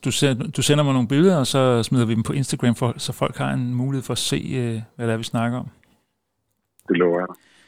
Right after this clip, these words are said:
Speaker 1: Perfekt. Øhm, og det er jo lidt sjovt, du siger det, fordi jeg har jo faktisk lavet en podcast omkring noget med bæredygtighed i,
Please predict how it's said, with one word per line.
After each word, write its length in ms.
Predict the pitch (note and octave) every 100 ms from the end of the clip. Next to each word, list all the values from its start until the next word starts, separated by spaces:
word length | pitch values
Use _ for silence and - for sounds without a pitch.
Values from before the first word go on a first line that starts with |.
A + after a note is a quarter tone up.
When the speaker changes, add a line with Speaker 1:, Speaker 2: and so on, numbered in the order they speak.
| _ _ -
Speaker 1:
Perfekt. 500 | B2 - C3+ - - - D3
Øhm, 480 | B2 A2+ G2+ G2+ G2 - - - - - -
og 100 | D3
det 100 | C3
er 40 |
jo 60 | D#3+
lidt 140 | E3
sjovt, 240 | - F3+ D#3+
du 40 |
siger 220 | - F#3
det, 80 | F#3+
fordi 160 | C#3+ C3+
jeg 100 | B2+
har 80 | E3+
jo 40 |
faktisk 340 | D#3+ D#3 -
lavet 100 | D3+
en 60 | D#3
podcast 520 | C#3 C3+ - C3+ A#2
omkring 380 | B2+ - C3+ C3+
noget 160 | C3 C3+
med 300 | C3 B2 A#2
bæredygtighed 800 | - B2+ C3 C3+ A#2+ B2 B2+
i, 360 | - B2+ A#2